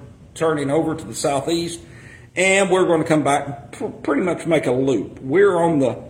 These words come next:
second church. This church was Smyrna. Smyrna is a seaport city, just as Ephesus was, and it was very rich in man's goods, but not so much rich in God's blessings. But the church was poor in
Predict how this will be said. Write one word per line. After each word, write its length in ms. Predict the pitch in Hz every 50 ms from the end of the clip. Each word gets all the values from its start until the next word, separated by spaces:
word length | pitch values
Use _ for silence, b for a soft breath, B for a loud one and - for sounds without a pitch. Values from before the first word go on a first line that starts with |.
| - -
second 460 | - - - 196 185 180 185 - -
church. 460 | - - 143 127 98 - - - - -
This 140 | 139 139 -
church 400 | - - - 202 196 190 - 180
was 280 | 170 180 180 175 -
Smyrna. 460 | - 160 143 131 143 123 107 90 80 -
Smyrna 440 | - - 120 117 127 135 143 151
is 120 | 147 - 165
a 60 | 151
seaport 540 | - - - 202 190 131 - 180 165 - -
city, 400 | - - 196 208 262 254 B B B B B B B
just 260 | - 185 185 165 - -
as 140 | 151 -
Ephesus 560 | 170 160 160 160 180 175 - - 135 - - -
was, 320 | 156 151 160 180 220 -
and 80 | 269 247
it 80 | -
was 160 | - 208 -
very 300 | - 214 233 233 214 185
rich 320 | 170 180 214 240 233 - 190
in 100 | 151 143
man's 300 | 170 196 202 196 165 -
goods, 420 | - 135 117 117 143 - - - B B B B B B -
but 220 | 160 165 - -
not 280 | 156 175 202 196 - -
so 140 | - 196
much 320 | 190 175 151 156 156 - -
rich 300 | 143 147 151 147 - 165
in 160 | 151 147 143
God's 360 | - 113 107 107 107 - -
blessings. 720 | - - 151 160 160 135 - - - - - - - - B B B B B B B B
But 160 | - 120 -
the 80 | - 120
church 460 | - - - 254 262 254 233 - -
was 240 | 147 147 151 143 -
poor 480 | - - - 320 294 285 240 196 156 131
in 340 | 127 127 123 123 - -